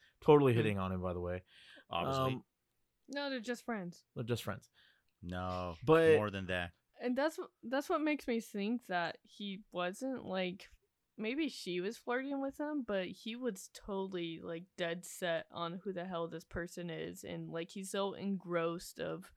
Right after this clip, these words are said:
Speaker 4: "What's going on? I need to know. My wife, my wife." Like, he's still in that heavy grieving period. And that kinda unravels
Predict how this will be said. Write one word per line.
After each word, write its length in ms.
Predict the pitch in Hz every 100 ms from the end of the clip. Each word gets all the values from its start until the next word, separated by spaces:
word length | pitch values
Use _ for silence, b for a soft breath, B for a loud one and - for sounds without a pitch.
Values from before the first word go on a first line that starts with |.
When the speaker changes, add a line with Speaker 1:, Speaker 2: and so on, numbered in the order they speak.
| b b -
Speaker 4:
"What's 240 | 202 -
going 320 | - 202 202
on? 360 | 214 233 190 180
I 100 | -
need 220 | 233 254 202
to 100 | 226
know. 400 | 233 240 214 202 b -
My 140 | 294
wife, 440 | 294 320 302 - - _
my 140 | 311 349
wife." 500 | 381 392 359 - - b b
Like, 140 | 240 226
he's 160 | 277
still 280 | - 302 311
in 80 | 262
that 260 | 208 - -
heavy 480 | 196 185 180 185 180 _
grieving 540 | - 170 180 180 165 165
period. 680 | - 180 175 - - 165 - _ _ _ _ -
And 120 | 185
that 140 | 180
kinda 400 | - 208 180 160 - _ _
unravels 720 | - 185 180 175 190 175 165